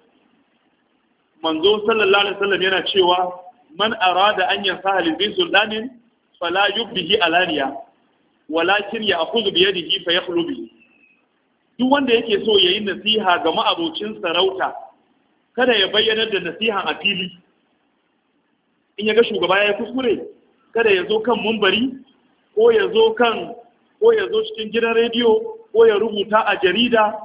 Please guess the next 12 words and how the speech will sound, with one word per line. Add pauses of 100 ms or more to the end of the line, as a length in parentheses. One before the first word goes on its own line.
(240)
ko
ya
rubuta
a
Facebook, (500)
ko
abin
da
ya
kama
da
wannan,